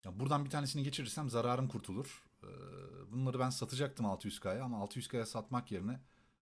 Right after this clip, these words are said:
basayım dedim. Geçti galiba bu arada. Artı sekiz bastık.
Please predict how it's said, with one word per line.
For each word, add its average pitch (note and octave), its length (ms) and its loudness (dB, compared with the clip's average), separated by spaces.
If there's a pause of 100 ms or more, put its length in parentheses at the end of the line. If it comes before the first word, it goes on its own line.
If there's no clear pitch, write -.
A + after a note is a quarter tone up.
basayım A2 400 2
dedim. A#2 220 0
Geçti G2 280 -2
galiba D#2+ 280 0
bu E2 60 -4
arada. D#2+ 180 -6 (960)
Artı F#2+ 180 0
sekiz G#2 260 -2
bastık. - 380 -2